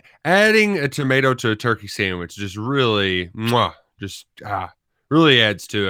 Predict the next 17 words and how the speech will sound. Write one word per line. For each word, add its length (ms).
it. 100
And 260
I'm, 280
I'm, 260
I've 140
realized, 420
too, 320
I 100
got 240
off 240
my, 280
my 200
diet 600
for 640
March 400
Madness 800
and, 680